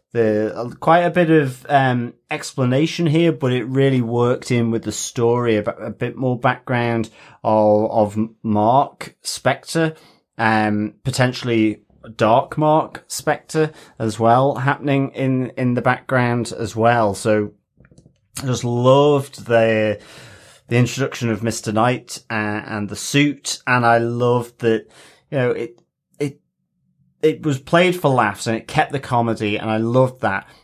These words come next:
But at the same time, there was just that with the, the battle, um, between the identities and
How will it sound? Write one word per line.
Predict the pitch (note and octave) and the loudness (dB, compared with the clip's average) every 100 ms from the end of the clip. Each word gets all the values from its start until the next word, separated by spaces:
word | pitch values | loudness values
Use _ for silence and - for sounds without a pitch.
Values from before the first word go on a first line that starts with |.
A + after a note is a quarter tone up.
| _ | _
But | - | -10
at | B2 | -8
the | A#2+ | -2
same | C#3+ C#3 | 2 2
time, | C3+ B2 A#2 A2+ | 2 2 2 0
there | G#2+ A#2+ A2+ | 0 0 0
was | A#2 A#2 | 0 -4
just | C3 A2+ | -8 -4
that | A#2 A2 - _ - - _ _ | -2 -4 -10 _ -20 -20 _ _
with | - B2 A#2 - | -6 -4 -4 -6
the, | B2 A#2 A2+ - | -2 2 0 -2
the | G#2+ | -6
battle, | A2+ - C3 C3+ - B2+ G2+ F#2 _ _ _ - | -6 0 2 2 -2 -4 -2 -6 _ _ _ -2
um, | A2+ A2 G#2+ G#2 G#2 - - | 2 2 2 -2 -6 -10 -6
between | A#2+ - - B2+ B2 A#2 A2 G#2 G2+ - | -6 -4 2 2 4 2 0 -2 -8 -8
the | A#2+ G#2+ | -2 0
identities | G#2+ A2+ A#2+ A#2+ A#2+ - A2+ G#2 G2+ - - | 0 0 0 -2 -8 -6 -4 -4 -6 -10 -8
and | A2 G#2+ G#2 G2+ | -6 -4 -4 -6